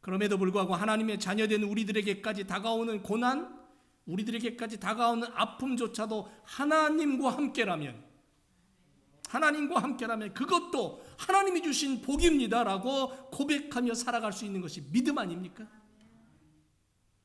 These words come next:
이렇게 하나님을 바라보는 순간 우리는 진정으로 하나님의 의도하심, 창조의 손길, 하나님이 나를 향해 바라보시는 그 마음을, 하나님의 뜻을 내가 깨닫게 되고, "아하, 나는 하나님의 자녀야."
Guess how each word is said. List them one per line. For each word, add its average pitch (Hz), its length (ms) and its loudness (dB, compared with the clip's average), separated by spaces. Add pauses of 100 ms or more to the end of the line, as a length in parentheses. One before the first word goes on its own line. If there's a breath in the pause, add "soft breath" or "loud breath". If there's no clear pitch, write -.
(320)
이렇게 208 220 0
하나님을 220 340 2
바라보는 240 380 4
순간 240 300 2
우리는 240 280 0
진정으로 262 400 -2
하나님의 269 480 0
의도하심, 240 840 0 (260 loud breath)
창조의 277 540 2
손길, 285 840 0
하나님이 320 400 4
나를 285 460 4
향해 294 260 2
바라보시는 277 1000 -2
그 349 520 6
마음을, 214 720 4 (140 loud breath)
하나님의 339 580 8
뜻을 269 360 0
내가 180 260 -4
깨닫게 185 400 -8
되고, 139 360 -18 (260 soft breath)
"아하, 240 340 4
나는 208 220 -2
하나님의 175 400 -6
자녀야." 135 360 -14